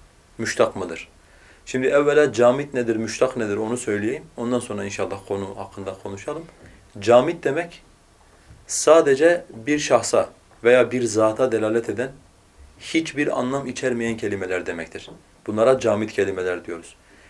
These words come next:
Yani başka bir kökten, e, türemeyen, sadece bir zata delalet eden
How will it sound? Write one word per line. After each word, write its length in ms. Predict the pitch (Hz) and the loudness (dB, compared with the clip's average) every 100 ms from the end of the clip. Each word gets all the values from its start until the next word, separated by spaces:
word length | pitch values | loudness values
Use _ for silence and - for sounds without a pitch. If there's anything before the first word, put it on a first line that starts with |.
| _ | _
Yani 260 | 110 104 101 | 0 2 0
başka 320 | 107 - 123 | 0 2 0
bir 140 | 123 | 0
kökten, 380 | - 113 - 120 120 - _ _ _ - | -4 -4 -2 -2 -4 -16 _ _ _ -10
e, 200 | 107 101 | -6 -6
türemeyen, 500 | - 120 117 104 135 - _ _ _ _ _ _ | -2 0 2 0 -4 -12 _ _ _ _ _ _
sadece 580 | - 127 123 110 107 101 | 0 4 6 4 0 0
bir 100 | 107 | 0
zata 420 | 98 98 123 113 | 0 -2 0 -2
delalet 340 | 127 131 131 | 0 0 0
eden 240 | 135 139 | 0 -2